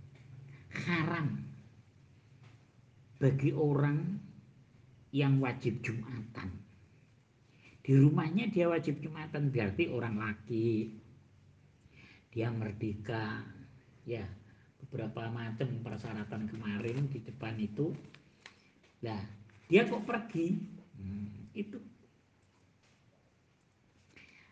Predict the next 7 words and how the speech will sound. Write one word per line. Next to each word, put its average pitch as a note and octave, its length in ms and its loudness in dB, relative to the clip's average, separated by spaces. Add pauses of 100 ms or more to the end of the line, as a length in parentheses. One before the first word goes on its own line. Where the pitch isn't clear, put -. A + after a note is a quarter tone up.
(1500)
Maka G#3+ 240 2
dia A3+ 160 10
haram G#3 480 10
hukumnya G3 400 6 (520)
di B2 120 -2
hari D#3 200 8
Jumat. G3+ 400 4